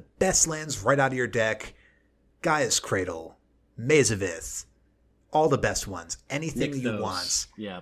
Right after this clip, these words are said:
Speaker 1: And, Mike, the best part is that people just want lands, so they're gonna give them to you. At least
Speaker 2: How many
Speaker 1: most of the time.
Speaker 2: How many times have you played Tempt with Discovery and not gotten two lands out of it?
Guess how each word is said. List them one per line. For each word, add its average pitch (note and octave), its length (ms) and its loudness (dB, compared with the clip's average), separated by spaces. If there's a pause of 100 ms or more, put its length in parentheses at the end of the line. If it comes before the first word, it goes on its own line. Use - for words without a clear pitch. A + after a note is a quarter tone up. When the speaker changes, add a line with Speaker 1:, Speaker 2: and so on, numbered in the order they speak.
Speaker 1:
And, G2+ 480 -6 (200)
Mike, B2 440 -6
the G2 80 -6
best C3+ 400 -4
part A#2 240 0
is A#2+ 460 -4 (420)
that F#2+ 300 -6 (1160)
people E3 280 -4
just A2+ 340 -2
want G#2+ 240 -6
lands, F#2 640 -10
so - 160 -8
they're A#2 140 -2
gonna D3+ 160 -4
give G#2 240 -6
them - 140 -12
to F#2+ 100 -14
you. F2 240 -16 (2000)
At G2+ 100 -8
least E3+ 160 4
Speaker 2:
How D#3 60 4
many B2 80 6
Speaker 1:
most - 120 4
of F#2+ 60 -8
the - 80 -12
time. - 280 -10 (360)
Speaker 2:
How G3 160 6
many B3 140 8
times A3 260 6
have F#3+ 80 2
you F3 80 4
played E3+ 260 2
Tempt D3 240 2
with C#3 100 2
Discovery A2+ 520 2
and G2+ 100 0
not G2+ 200 0
gotten F#2 240 -2
two G2+ 160 -6
lands F2 260 -6
out - 160 -12
of - 80 -20
it? - 80 -16